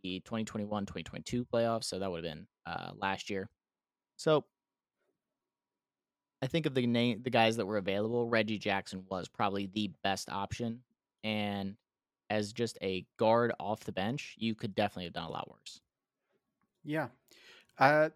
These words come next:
Speaker 2: the, and that covers, like, all of the Nuggets moves this deadline. However, this was a very eventful <laughs> deadline, uh, just for, uh, the West as a whole. Uh, Kyrie is now a Dallas Maverick.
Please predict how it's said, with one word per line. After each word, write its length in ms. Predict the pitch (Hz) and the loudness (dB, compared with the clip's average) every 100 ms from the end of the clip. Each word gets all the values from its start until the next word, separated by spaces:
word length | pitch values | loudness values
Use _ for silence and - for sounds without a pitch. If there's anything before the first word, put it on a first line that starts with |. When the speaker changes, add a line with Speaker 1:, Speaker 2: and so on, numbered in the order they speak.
| - | 2
Speaker 2:
the, 380 | 175 175 175 170 _ _ _ | 4 6 4 0 _ _ _
and 160 | 151 160 | 0 2
that 200 | 170 - | 2 0
covers, 440 | 160 151 151 135 | 0 2 0 -2
like, 260 | 131 120 - _ | -2 -2 -6 _
all 220 | 117 120 | -2 0
of 160 | 117 113 | 0 -2
the 360 | 117 113 107 - _ - | 0 0 -2 -6 _ -10
Nuggets 520 | 113 110 117 127 - | -4 -2 -2 -4 -6
moves 420 | 139 139 139 131 | -6 -4 -6 -8
this 200 | - 139 - | -8 -8 -6
deadline. 460 | 139 143 139 139 - - - _ | -6 -6 -8 -10 -16 -20 -20 _
However, 460 | - 127 135 135 | -2 0 2 0
this 240 | 120 127 - | -2 -4 -4
was 260 | 147 120 120 | -4 -6 -4
a 140 | 123 | -4
very 320 | 120 120 120 | -4 -4 -4
eventful 560 | 107 98 95 - - 151 | -6 -8 -10 -10 -12 -10
<laughs> 20 | |
deadline, 640 | 127 143 139 143 139 139 139 _ _ _ - | -6 -6 -4 -4 -4 -8 -14 _ _ _ -8
uh, 240 | 110 104 | -4 -4
just 440 | 117 113 110 - - | -6 -6 -6 -8 -12
for, 600 | - 113 110 110 107 - - | -10 -6 -6 -6 -8 -10 -8
uh, 120 | 110 | -8
the 100 | 101 | -8
West 400 | 95 101 110 - | -6 -4 -4 -8
as 120 | 110 | -12
a 40 | 95 | -12
whole. 540 | - 107 117 117 113 _ _ _ _ _ _ _ _ | -10 -4 -2 -2 -6 _ _ _ _ _ _ _ _
Uh, 240 | 107 104 101 - _ _ _ _ | -2 0 -2 -6 _ _ _ _
Kyrie 440 | - 123 120 120 120 | 0 2 2 2 0
is 120 | 107 | 0
now 140 | 113 | -2
a 60 | 107 | -2
Dallas 380 | 101 107 104 - | 0 0 0 -4
Maverick. 540 | 117 123 127 120 - | -4 -4 -4 -6 -10